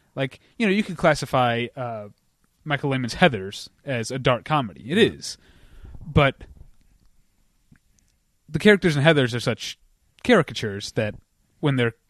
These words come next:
Speaker 1: killed, you don't really feel the weight of their death.
Speaker 2: Right.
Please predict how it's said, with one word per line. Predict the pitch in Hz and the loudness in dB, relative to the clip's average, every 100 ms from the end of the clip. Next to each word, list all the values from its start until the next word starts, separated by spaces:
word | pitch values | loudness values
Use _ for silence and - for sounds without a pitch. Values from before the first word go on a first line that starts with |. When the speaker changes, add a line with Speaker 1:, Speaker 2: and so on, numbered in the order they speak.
| - | -4
Speaker 1:
killed, | 233 202 151 135 120 - - | 4 6 6 0 -6 -16 -16
you | - | -4
don't | 156 143 | -2 0
really | 131 117 101 - _ _ _ _ _ - | -2 -4 -6 -14 _ _ _ _ _ -20
feel | - 180 160 135 113 | -10 0 2 2 0
the | 120 | -8
weight | 120 131 131 107 | -6 -2 -2 -4
of | 110 | -10
their | 110 | -8
death. | 104 147 101 - - - | -4 -4 -6 -10 -20 -20
Speaker 2:
Right. | 110 98 | -14 -12